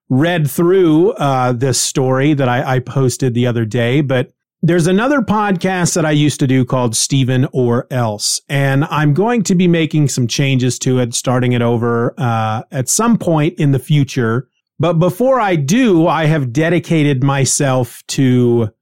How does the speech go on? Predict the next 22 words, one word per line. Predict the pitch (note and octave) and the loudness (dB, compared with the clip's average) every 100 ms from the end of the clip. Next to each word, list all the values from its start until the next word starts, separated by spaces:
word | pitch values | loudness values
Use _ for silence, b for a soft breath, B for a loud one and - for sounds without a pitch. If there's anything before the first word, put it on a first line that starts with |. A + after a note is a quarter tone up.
| _ _ | _ _
creating | - D3 D3 E3+ F3 F3 E3 D#3+ D3 _ _ _ - | -4 0 2 2 2 2 2 2 0 _ _ _ -4
all | E3+ A3 A3 | 0 2 2
of | G3 D#3+ D3 | 0 -2 0
the, | D#3+ D3+ D#3 - | 0 2 0 0
i-, | E3 G3 | -2 0
all | F3 A3+ B3 | 0 0 0
of | F3+ | 0
the | F3+ F3 | 0 -2
episodes | F#3 F3+ - D#3+ C#3+ C#3 C#3 A#2+ | -2 0 0 0 0 0 0 0
that | C#3 D#3 | 0 0
will | C#3 C#3 C3+ | 0 2 2
make | C3+ D3 C#3+ | 2 2 0
up | D3 C#3 - | 0 0 -2
season | - D#3 D3 C3 C3 | -4 0 0 2 0
one | C3 B2+ B2 B2 | 2 2 2 0
of | - B2+ A#2+ A2 | 0 0 0 -2
Steven | - C3 A#2+ B2 | -4 -2 0 2
or | A#2+ | 0
Else | A#2+ A2+ - | 0 -2 0
and | A#2 | 0
having | C3+ B2 B2 A#2+ | 0 0 0 0
them | A#2 | 0